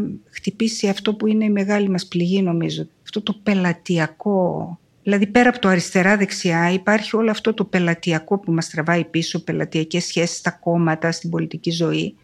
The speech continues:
το ρουσφετολογικό, τα κονέ, οτιδήποτε,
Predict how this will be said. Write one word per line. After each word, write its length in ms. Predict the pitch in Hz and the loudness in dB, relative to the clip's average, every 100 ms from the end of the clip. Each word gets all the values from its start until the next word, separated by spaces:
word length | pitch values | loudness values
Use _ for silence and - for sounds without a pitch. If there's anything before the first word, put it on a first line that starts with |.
| _ _ | _ _
το 120 | 190 | 0
ρουσφετολογικό, 920 | 175 - 180 185 175 156 147 - 175 | 0 0 2 4 4 2 -2 0 0
τα 140 | 175 170 | 2 -2
κονέ, 520 | - 175 160 165 180 | 2 4 6 6 4
οτιδήποτε, 880 | 175 175 156 180 180 202 220 220 | 2 0 -2 -2 -2 -4 -4 -6